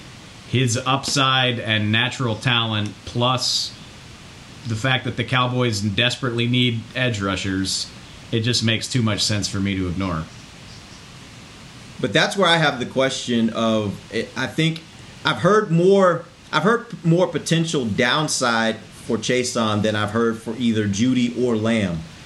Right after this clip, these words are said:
Speaker 2: So that's where I start wondering, i-, is this a situation where the value of what you can get, I have a hard time thinking that if Jeudy or Lamb, and I like Ruggs too, but, but I really think Jeudy and Lamb,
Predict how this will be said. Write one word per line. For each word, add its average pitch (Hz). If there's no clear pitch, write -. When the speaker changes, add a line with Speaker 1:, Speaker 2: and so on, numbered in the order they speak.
Speaker 2:
So 143
that's 156
where 190
I 156
start 147
wondering, 127
i-, 156
is 165
this 180
a 165
situation 147
where 127
the 120
value 147
of 123
what 143
you 147
can 120
get, 123
I 151
have 196
a 202
hard 220
time 196
thinking 190
that 143
if 117
Jeudy 190
or 156
Lamb, 131
and 156
I 202
like 226
Ruggs 175
too, 131
but, 127
but 139
I 139
really 220
think 170
Jeudy 156
and 127
Lamb, 127